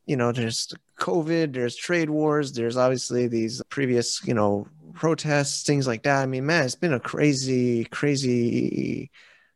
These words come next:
few years. I mean, what, what have you, let's maybe within your, within your perspective and with these innovation and accelerators, I mean, what, what are you seeing?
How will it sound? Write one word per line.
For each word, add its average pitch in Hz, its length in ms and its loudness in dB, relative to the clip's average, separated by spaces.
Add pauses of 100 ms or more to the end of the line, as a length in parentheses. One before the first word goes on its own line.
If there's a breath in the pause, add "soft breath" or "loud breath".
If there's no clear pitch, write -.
(140)
few 143 160 -2
years. 131 640 -2
I 135 80 0
mean, 131 320 2
what, 143 220 0 (120)
what 151 220 0
have 147 100 0
you, 143 380 -2 (140)
let's 185 200 -2
maybe 208 160 2
within 190 320 0
your, 180 280 2
within 160 280 -2
your 151 240 4
perspective 143 640 0 (300)
and 131 200 2
with 135 140 2
these 127 180 0
innovation 135 540 2
and 120 320 0
accelerators, 123 880 0
I 139 40 -2
mean, 127 320 -2 (260)
what, 151 240 2
what 151 100 2
are 147 60 -2
you 147 80 0
seeing? 135 500 -2